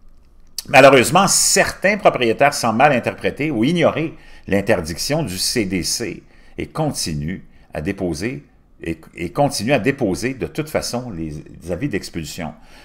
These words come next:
Jim Baker, le directeur exécutif du Private Equity Stakeholder Project,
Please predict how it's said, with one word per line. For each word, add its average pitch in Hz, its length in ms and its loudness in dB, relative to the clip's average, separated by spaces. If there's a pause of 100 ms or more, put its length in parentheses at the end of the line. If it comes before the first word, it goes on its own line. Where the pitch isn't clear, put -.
(140)
Jim 127 200 2
Baker, 107 400 6
le 151 100 0
directeur 95 380 0
exécutif 85 520 -6
du 76 80 -10
Private 123 460 2
Equity 101 460 -4
Stakeholder 131 1040 2
Project, 113 640 0